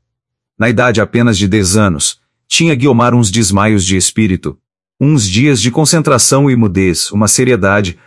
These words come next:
a princípio intermitente e rara, depois frequente e prolongada,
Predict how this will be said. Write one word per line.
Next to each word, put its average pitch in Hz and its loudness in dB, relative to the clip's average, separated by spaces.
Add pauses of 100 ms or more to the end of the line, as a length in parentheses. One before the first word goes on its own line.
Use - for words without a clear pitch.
(100)
a 98 -4
princípio 117 0
intermitente 113 0
e 107 2
rara, 90 -2
depois 139 0
frequente 127 -2
e 113 -2
prolongada, 110 0